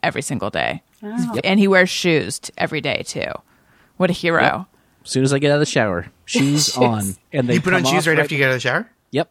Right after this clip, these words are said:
Speaker 3: and then they come off right before I go to bed.
Speaker 4: Oh, wow.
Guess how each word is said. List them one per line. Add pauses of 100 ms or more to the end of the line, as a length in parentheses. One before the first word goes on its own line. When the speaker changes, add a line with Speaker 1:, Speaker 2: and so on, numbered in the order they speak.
Speaker 3:
and
then
they
come
off
right
before
I
go
to
bed. (600)
Speaker 4:
Oh,
wow.